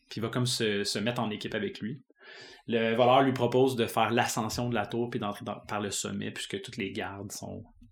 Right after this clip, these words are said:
euh, à la base de la tour. Puis, euh, Conan va découvrir dans sa descente de la tour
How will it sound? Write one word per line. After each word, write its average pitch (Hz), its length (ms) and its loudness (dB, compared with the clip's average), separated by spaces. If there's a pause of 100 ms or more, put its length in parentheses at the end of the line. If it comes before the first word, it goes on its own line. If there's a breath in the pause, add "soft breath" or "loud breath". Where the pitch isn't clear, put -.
(240)
euh, 98 200 -8 (440)
à 110 80 0
la 104 100 2
base 104 280 0
de 104 40 -4
la 92 100 -4
tour. 110 360 -8 (1040 loud breath)
Puis, 135 440 6
euh, 110 1000 4 (460)
Conan 131 540 6
va 123 380 6
découvrir 113 640 2
dans 101 200 0
sa 95 260 -4
descente 101 480 -2
de 101 80 -2
la 95 140 -8
tour - 540 -6